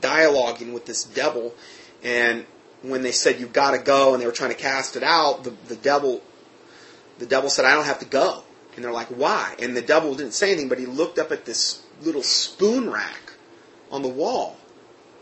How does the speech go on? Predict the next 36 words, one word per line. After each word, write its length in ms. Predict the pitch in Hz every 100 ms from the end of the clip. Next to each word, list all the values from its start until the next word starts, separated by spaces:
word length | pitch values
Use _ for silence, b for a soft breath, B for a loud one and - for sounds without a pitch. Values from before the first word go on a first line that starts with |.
| - - -
And 80 | -
so 140 | 170
Bill 260 | 165 196 196
walked 240 | 170 -
up 160 | 208 -
to 60 |
it 100 | 160
and 40 | 147
he 60 |
looked, 280 | 170 202 -
and 140 | 147 151
there 100 | 147
was 140 | 139
a 40 |
little, 360 | 135 170 190 -
one 180 | 151 196
of 80 | 196
the 60 |
spoons 420 | - - 208 180
had 180 | 156 135
the 80 | - - - -
picture 260 | 190 -
of 80 | 139
a 80 | 117 120
gargoyle 580 | 143 180 190 139 131 110
head, 400 | - 110 110 -
because 240 | 135 - 170
you 60 |
know 80 | 208
how 140 | 202 175
they 200 | 156 139
have 160 | 143
those 140 | 135 -
collector 420 | 139 139 - 139
little 200 | 139 127
spoons? 680 | - - 135 139 143 -